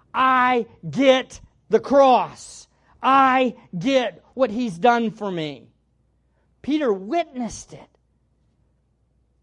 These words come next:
You think this was the worst and best moment of Peter's life? That moment when he saw Christ dying on a cross for him,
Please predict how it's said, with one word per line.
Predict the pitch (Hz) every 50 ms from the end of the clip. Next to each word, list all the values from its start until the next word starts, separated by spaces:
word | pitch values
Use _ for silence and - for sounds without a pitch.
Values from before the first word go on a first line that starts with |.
| _ _ _ _ _ _ _ _ _ -
You | - 180
think | 175 254 262 262 226
this | 240 220 - -
was | 247 208 156
the | - 190
worst | 170 165 175 220 240 240 214 - - 214
and | 202 185 160 156
best | 202 214 220 214 - 208
moment | 208 208 214 214 220 220 220 214
of | - 151 -
Peter's | - 208 220 202 208 190 156 175
life? | 196 190 202 214 220 214 _ _ _ _ _ _ _ _ _ _ _ _ _ _ _ _ _ _ _ _ _ _ _ _ _ _ _ -
That | 208 202 180 175
moment | 170 180 190 202 214 220 226 226 -
when | 196 190 190 185
he | 180 208 214
saw | - - - - - 226 214 214 208 208 -
Christ | _ - - 208 202 202 208 208 190 - - 185
dying | 190 196 202 202 202 202 202
on | 190 175
a | 170
cross | - _ - 202 190 202 196 185 _
for | _ - 190 185 175
him, | 185 196 196 208 220 214 202